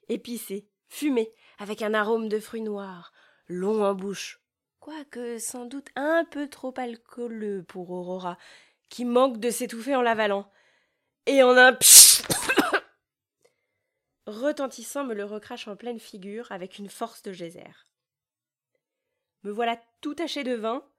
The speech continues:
cheveux, lunettes, visage, chemise. On a l'impression que j'ai tué quelqu'un. Aurora ne sait plus où se mettre. « Oh là là, mon pauvre chou, mais qu'est-ce que, qu'est-ce que t'as fait là, la vieille roumaine ? Mon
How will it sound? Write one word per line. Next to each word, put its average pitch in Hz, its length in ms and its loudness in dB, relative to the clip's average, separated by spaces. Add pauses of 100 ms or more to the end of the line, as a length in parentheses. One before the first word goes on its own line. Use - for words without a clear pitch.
(300)
cheveux, 269 540 -4
lunettes, 254 580 -4
visage, 240 480 -4
chemise. 247 460 -6 (540)
On 226 120 -8
a 220 80 -2
l'impression 214 400 -6
que 254 80 -8
j'ai 196 140 -10
tué 247 180 -10
quelqu'un. 202 280 -12 (1400)
Aurora 254 440 2
ne 240 100 -4
sait 214 160 -10
plus 269 140 -14
où 226 80 -14
se - 100 -20
mettre. « - 280 -20 (720)
Oh 330 80 4
là 330 160 4
là, 269 140 2
mon 247 160 -2
pauvre 233 240 -6
chou, 240 320 -14
mais 254 80 -12
qu'est-ce - 240 -16
que, 226 80 -16 (220)
qu'est-ce 202 420 -14
que - 240 -16
t'as - 80 -18
fait - 240 -18
là, 165 280 -14
la 220 100 -4
vieille 202 240 -2
roumaine ? 254 360 -2 (380)
Mon 254 300 4